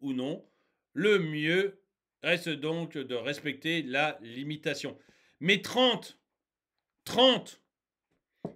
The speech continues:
qui respecte la limitation de trente ? C'est quasiment impossible. Vous voyez bien que une seconde d'inattention, une seconde d'inattention, vous parlez avec quelqu'un, et cetera,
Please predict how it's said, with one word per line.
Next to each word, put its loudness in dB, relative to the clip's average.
qui 6
respecte 10
la 8
limitation 2
de 0
trente ? 4
C'est 0
quasiment 8
impossible. 4
Vous -8
voyez 10
bien 6
que 4
une 2
seconde 2
d'inattention, 4
une 4
seconde 2
d'inattention, 0
vous -6
parlez 2
avec 2
quelqu'un, 0
et -2
cetera, -2